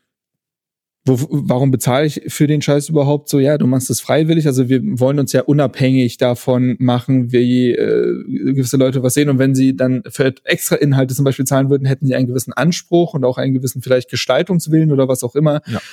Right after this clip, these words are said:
Speaker 1: Davon wollen wir uns natürlich freimachen. Wir wollen das machen, was wir schon immer machen und vielleicht mit dem Geld irgendwann auch mehr. Das kann ja sein, dass das auch,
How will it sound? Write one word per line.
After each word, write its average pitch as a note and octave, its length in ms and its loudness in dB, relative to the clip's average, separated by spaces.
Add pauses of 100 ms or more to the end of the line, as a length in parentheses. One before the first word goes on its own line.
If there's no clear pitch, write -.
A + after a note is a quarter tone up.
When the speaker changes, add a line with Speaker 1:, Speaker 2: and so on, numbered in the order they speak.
(400)
Speaker 1:
Davon C3+ 260 2
wollen D3 140 2
wir D3+ 40 0
uns C3+ 120 -2
natürlich C#3+ 240 -2
freimachen. C#3+ 340 0
Wir C#3 100 2
wollen C3+ 360 0
das D3 240 -2
machen, C#3+ 200 2
was C#3 200 -2
wir C#3 40 -2
schon B2+ 180 -6
immer E3+ 180 0
machen E3 340 0
und D3+ 140 -2
vielleicht C#3+ 580 0
mit D3 220 0
dem C#3+ 140 0
Geld C#3+ 200 2
irgendwann D3 400 0
auch C3 180 -2
mehr. D3+ 340 0
Das D3+ 120 -6
kann D3 220 -4
ja C3 160 2
sein, C#3 240 0
dass D3+ 160 -2
das C#3+ 180 -4
auch, C3+ 240 -2